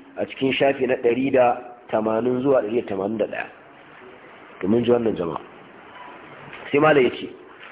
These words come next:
"وقد أجابوا عن الأدلة التي استدل بها أهل السنة بما يلي." Ah, "وقد أجابوا عن الأدلة التي استدل بها أهل السنة بما يلي."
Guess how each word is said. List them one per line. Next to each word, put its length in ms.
"وقد 260
أجابوا 580
عن 80
الأدلة 560
التي 240
استدل 380
بها 200
أهل 100
السنة 360
بما 240
يلي." 220
Ah, 460
"وقد 400
أجابوا 640
عن 120
الأدلة 640
التي 300
استدل 480
بها 340
أهل 200
السنة 600
بما 340
يلي." 160